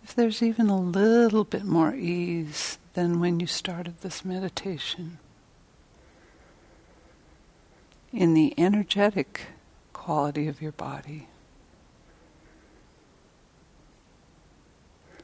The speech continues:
that might feel a little bit more connected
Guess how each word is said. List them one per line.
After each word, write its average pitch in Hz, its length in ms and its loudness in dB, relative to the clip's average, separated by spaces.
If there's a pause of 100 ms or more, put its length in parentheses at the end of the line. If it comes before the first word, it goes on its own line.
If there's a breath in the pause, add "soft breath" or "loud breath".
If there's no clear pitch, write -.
(460 soft breath)
that 160 120 -6
might 156 300 4
feel 160 360 -2
a - 20 -2
little 165 500 0
bit - 200 -8
more 160 240 -2
connected 156 840 -6